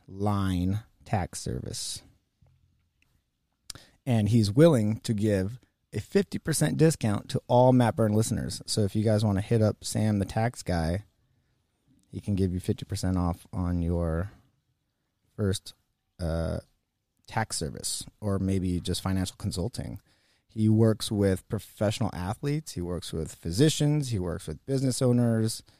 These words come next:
He works with standard corporate employees. He works with everybody, guys. He's a good guy, based out of the Midwest, Kansas City. Don't be fooled by any basic accountant. Let an experienced, licensed tax C P A help you with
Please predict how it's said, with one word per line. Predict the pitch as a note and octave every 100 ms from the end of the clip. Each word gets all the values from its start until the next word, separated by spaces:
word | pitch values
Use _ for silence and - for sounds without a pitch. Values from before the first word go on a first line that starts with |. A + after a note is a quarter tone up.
| _ _ _ _
He | -
works | G2 G2 F#2 - -
with | F#2+ F#2 F2 E2+ - - -
standard | - B2 A2 G#2 G2 E2
corporate | - A2+ - F2+
employees. | E2+ - C#3 C3+ B2+ A#2+ A#2+ - - _ _ _ _ _ _ _
He | -
works | A#2+ A2
with | A2
everybody, | F#2+ E2+ D#2+ D#2
guys. | E2 D#2 - -
He's | G2
a |
good | F#2+ G#2+
guy, | A#2 B2 B2 A#2+ - _ -
based | A2 A2+
out | G#2+
of |
the | G#2
Midwest, | A2 G#2 A2+ A2+ - -
Kansas | - A2 G2
City. | - B2+ B2 B2+ B2 _ _ _ _ _ _ _ _ _
Don't | - F#3
be | E3
fooled | - E3
by | D3
any | C#3+
basic | C3+ C#3+ - C3+
accountant. | - C#3+ C#3+ C3+ -
Let | D3
an | C#3
experienced, | A#2 - D3 C3 B2+ - -
licensed | A#2+ A#2+ A#2+ A#2+ A2 - - _
tax | C3+ A2+ -
C | A#2
P | G2+ A#2
A | G2+
help | A2 A2
you | G#2
with | G2+